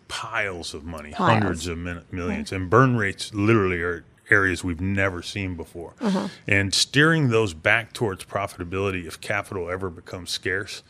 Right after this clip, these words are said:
Speaker 2: Yeah.
Speaker 1: is gonna be a really difficult
Speaker 2: So how are
Speaker 1: exercise.
Speaker 2: you gonna do that?
Speaker 1: I don't know. I mean,
Speaker 2: <laughs>
Speaker 1: you, you,
Speaker 2: Put
Speaker 1: you
Speaker 2: down that free kombucha shake right
Speaker 1: Well,
Speaker 2: now.
Speaker 1: yeah, and look,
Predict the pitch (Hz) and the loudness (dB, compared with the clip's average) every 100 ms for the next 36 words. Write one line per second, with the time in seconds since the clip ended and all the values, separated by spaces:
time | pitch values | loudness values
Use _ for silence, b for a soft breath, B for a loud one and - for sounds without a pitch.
0 | b b 196 - 87 110 95 95 92 87 | b b -4 -2 -2 0 0 0 -2 -2
1 | 120 92 82 98 - - 78 85 240 208 | -2 -2 -4 -8 -8 -16 -10 0 4 6
2 | 220 208 202 202 196 185 233 240 190 208 | 6 4 4 2 0 0 -4 -4 -10 -12
3 | - 107 98 110 92 - - 196 131 240 | -10 -4 0 0 -2 -6 2 6 8 10
4 | 269 - 349 - 127 147 135 - 135 151 | 8 8 8 8 8 6 6 2 2 2
5 | - - - - 254 240 233 240 214 - | 4 8 8 8 8 10 10 10 8 4
6 | - 269 262 254 247 226 220 208 - 208 | 6 10 10 10 12 12 10 6 6 6
7 | 160 - 185 208 202 180 170 92 98 175 | 6 2 6 10 12 12 10 8 6 8
8 | 202 175 156 170 180 170 | 8 8 4 6 6 4